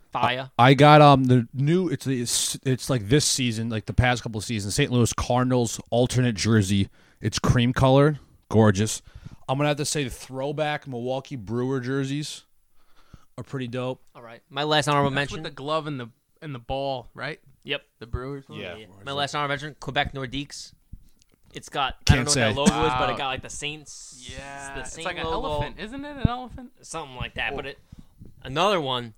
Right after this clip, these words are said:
Speaker 1: Oakland A's used to have an elephant on their jersey
Speaker 2: Yes,
Speaker 1: way
Speaker 2: they
Speaker 1: back
Speaker 2: did.
Speaker 1: in the day.
Speaker 2: Um, I'm gonna say the Montreal Expos powder blue jerseys, and the, the, they have the, the large M on their hat.
Speaker 1: Yeah.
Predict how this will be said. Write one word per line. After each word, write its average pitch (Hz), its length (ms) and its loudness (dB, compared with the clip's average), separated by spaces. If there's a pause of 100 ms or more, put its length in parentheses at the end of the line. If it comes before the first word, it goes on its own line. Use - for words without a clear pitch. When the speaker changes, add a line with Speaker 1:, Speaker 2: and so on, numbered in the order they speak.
Speaker 1:
Oakland 139 340 -4
A's 127 480 -4
used 131 180 -14
to 127 80 -14
have 120 140 -4
an 113 40 -10
elephant 120 440 -2
on 117 140 -10
their 117 120 -12
jersey 120 240 -6
Speaker 2:
Yes, 107 160 0
Speaker 1:
way 135 120 0
Speaker 2:
they 113 60 0
Speaker 1:
back 135 220 4
Speaker 2:
did. - 40 -2
Speaker 1:
in 80 160 -8
the - 40 -20
day. 113 220 -6 (220)
Speaker 2:
Um, 131 340 4
I'm 139 100 0
gonna 160 180 2
say 151 360 0
the 127 600 0 (540)
Montreal 139 580 -2
Expos 143 800 2 (180)
powder 147 280 6
blue 143 200 4
jerseys, 143 540 2 (180)
and 151 380 0 (220)
the, 117 100 -4
the, 131 200 4 (120)
they 147 220 12
have 156 320 8
the, 127 240 4
the 120 80 2
large 127 480 2
M 120 280 0
on 120 140 -2
their 107 140 0
hat. 107 360 2 (240)
Speaker 1:
Yeah. 127 220 -16